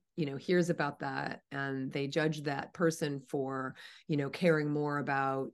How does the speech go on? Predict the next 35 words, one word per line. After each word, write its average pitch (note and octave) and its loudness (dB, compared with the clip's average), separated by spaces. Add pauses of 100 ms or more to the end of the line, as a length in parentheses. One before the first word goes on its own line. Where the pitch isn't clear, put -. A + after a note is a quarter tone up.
themselves C#3+ -2
than C#3+ -4
about, C3 -2
you D3 -2
know, C3 -2
the C3+ -6
larger C3 -4
issues, D3+ 2 (440)
again, E3+ 6
it's D#3+ -2
missing C#3+ -2 (160)
the D3+ -6
point, G#3 4
which D#3 0
is D3+ 2
they E3 10
were D#3 4
struggling G#3+ 6
with D3+ 2
something. C3+ -2
I'd D#3 0
rather E3 6
know D#3 2
what D3 0
they C#3+ 2
were C#3 0
struggling A3 6
with D#3 4
so - -2
that C#3+ -2
I, D#3+ 6
as C#3+ -2
an D3 -2
advocate, C#3+ -2
can C3+ -4